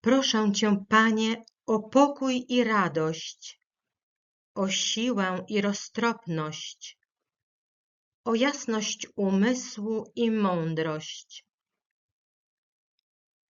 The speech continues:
Pragnę żyć każdego dnia z optymizmem i dobrocią,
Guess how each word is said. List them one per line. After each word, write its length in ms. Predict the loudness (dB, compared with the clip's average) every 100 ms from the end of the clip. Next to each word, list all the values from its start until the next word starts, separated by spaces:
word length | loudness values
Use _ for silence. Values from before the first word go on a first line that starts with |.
| _ _ _ _
Pragnę 560 | 2 4 4 4 4 2
żyć 320 | 0 0 0
każdego 580 | 0 0 2 0 4 2
dnia 360 | 4 6 4
z 120 | 0 0
optymizmem 1120 | 0 0 -4 0 2 4 2 2 2 2 0
i 140 | -4 0
dobrocią, 880 | 2 4 2 2 -2 -4 -4 -4